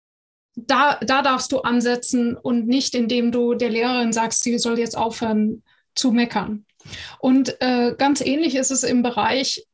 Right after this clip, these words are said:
Hotel, ähm, Beschwerdemanagement, dass die Beschwerde an sich, das ist dann wirklich, okay, dann ist es im Brunnen gefallen. Aber ich würde sagen, die Hauptarbeit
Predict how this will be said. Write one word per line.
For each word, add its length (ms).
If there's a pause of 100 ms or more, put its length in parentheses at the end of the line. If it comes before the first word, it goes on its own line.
Hotel, 680
ähm, 1040
Beschwerdemanagement, 1500 (560)
dass 420 (380)
die 100
Beschwerde 540
an 260
sich, 480 (360)
das 260
ist 160
dann 200
wirklich, 480
okay, 240
dann 200
ist 140
es 100
im 160
Brunnen 280
gefallen. 440
Aber 180
ich 160
würde 220
sagen, 340
die 160
Hauptarbeit 1040